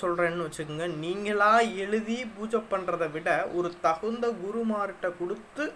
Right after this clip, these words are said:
அந்த எந்திரத்தை எழுதி அந்த எந்திரத்துல என்னென்ன தேவதைகள்லாம் இருக்கு அப்படிங்கிறத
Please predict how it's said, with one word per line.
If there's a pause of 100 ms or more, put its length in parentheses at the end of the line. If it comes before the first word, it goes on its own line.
(100)
அந்த
எந்திரத்தை
எழுதி (320)
அந்த
எந்திரத்துல
என்னென்ன
தேவதைகள்லாம்
இருக்கு
அப்படிங்கிறத